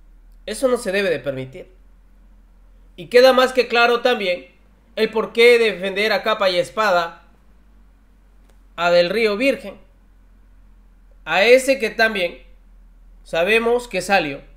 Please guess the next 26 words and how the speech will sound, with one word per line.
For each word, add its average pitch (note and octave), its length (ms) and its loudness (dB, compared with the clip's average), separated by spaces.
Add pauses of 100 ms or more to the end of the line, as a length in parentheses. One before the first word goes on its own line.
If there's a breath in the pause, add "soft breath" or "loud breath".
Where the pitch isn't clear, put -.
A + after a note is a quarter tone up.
(1200)
del C#3+ 160 -8
bote A3 440 -2 (840)
y G3 120 -6
regresó G#3+ 800 -2
a F3 80 0
hacer G#3+ 260 0
de G#3+ 120 0
las F#3 180 0
suyas E3+ 400 -4
con F3 180 -2
Monreal F#3 440 2
en E3+ 120 -4
el D#3 80 -4
Senado F3+ 340 0
de E3+ 80 2
la F3 100 4
República. A3 640 0 (2750)
Para F3+ 200 -4
que F#3 80 -14
ustedes A#3+ 340 0
se G3 140 -6
den G#3+ 140 -4
cuenta, D#3+ 440 -10
señores, C#3+ 640 -10
cuáles F#3 300 0
son F#3+ 440 -8